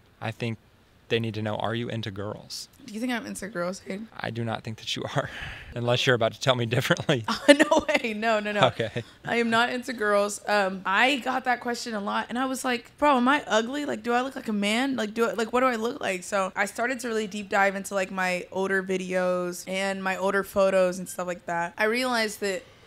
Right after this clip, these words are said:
Speaker 2: how I used to dress gave off more tomboyish vibes because I used to resell sneakers. And so when you resell shoes, a lot of your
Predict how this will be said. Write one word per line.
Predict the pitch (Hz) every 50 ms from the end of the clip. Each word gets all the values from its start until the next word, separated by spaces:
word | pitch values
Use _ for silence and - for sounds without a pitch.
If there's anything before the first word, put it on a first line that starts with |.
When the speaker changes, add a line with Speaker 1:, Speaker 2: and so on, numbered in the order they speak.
| - 185 185
Speaker 2:
how | 180 190 214 214
I | 208
used | 196 196 202 220 240 247 240 - -
to | 226
dress | 214 185 180 180 175 170 180 180 - - -
gave | 208 208 202 196 196
off | 202 185 185 190 -
more | 196 190 185 185
tomboyish | 185 - - - 190 190 185 180 175 175 170 165 165 -
vibes | - 165 160 151 156 160 -
because | 175 - 190 175 170 202 - -
I | 190 196
used | 202 208 208 - -
to | 208 196
resell | 196 196 196 - - 185 175
sneakers. | 175 - - 180 175 180 - 190 196 202 214 214 -
And | - 185 180
so | 202 190
when | 196 202
you | 196 190
resell | 185 196 202 190 - 208 190 185
shoes, | 185 - - 190 185 180 180 180 180 175 - -
a | 202 196
lot | 190 185 185 185 185 202 202
of | 190 190 190 180 185
your | 185 180 180 185 180 180 175 175 175 175 202